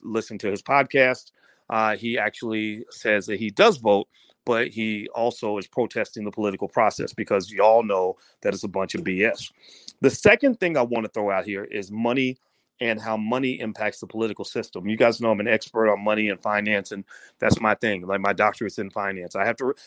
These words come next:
in case you're wondering why I repeat that, I say that, um, you know, in different podcasts, just so that people will know I'm not just pulling opinions out of my ass. I actually have a P H D in this. I've taught college students this stuff for twenty-five years. So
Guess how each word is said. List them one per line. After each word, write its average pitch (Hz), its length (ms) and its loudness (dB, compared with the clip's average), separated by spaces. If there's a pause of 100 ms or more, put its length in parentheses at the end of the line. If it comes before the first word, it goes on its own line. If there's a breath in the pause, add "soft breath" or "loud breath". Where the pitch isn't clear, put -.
(120)
in 135 100 -4
case 208 220 4
you're 170 80 6
wondering 160 280 0
why 110 260 0
I 110 140 -10
repeat 123 340 -10
that, 98 120 -6
I 98 80 -2
say 139 280 -4
that, 104 260 -2 (480)
um, 107 480 -4
you 147 120 -6
know, 107 200 -2
in 104 80 -8
different 110 320 -8
podcasts, 120 480 4
just - 340 -4
so 131 200 2
that 110 140 -2
people 117 300 -4
will 101 140 -2
know 104 240 0
I'm 101 100 -2
not 101 260 -4
just - 280 -14
pulling 107 420 -4 (240)
opinions 107 480 -4
out 101 100 2
of 95 60 -6
my 87 140 -8
ass. 104 420 4 (460 soft breath)
I 113 100 4
actually 113 580 0 (180)
have 110 160 -6
a 98 60 -14
P 120 180 -4
H 98 160 -6
D 107 180 -4
in 87 100 -10
this. - 200 -14
I've 98 140 -6
taught 104 180 -4
college 98 320 -2
students 101 340 -10
this 110 140 -10
stuff - 240 -4
for - 80 -20
twenty-five 113 480 -6
years. 113 240 -4
So 101 220 0